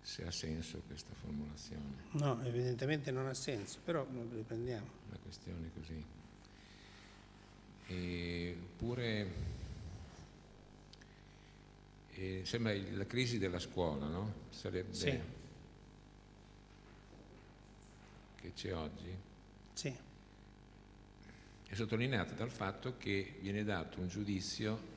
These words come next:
Speaker 1: si è passati da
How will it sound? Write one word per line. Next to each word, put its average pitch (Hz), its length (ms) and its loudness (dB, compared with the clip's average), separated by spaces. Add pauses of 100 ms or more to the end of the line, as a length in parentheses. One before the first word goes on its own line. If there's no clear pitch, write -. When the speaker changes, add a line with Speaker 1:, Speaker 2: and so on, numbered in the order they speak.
(2250)
Speaker 1:
si - 120 2
è 120 60 8
passati 110 520 6
da 90 260 4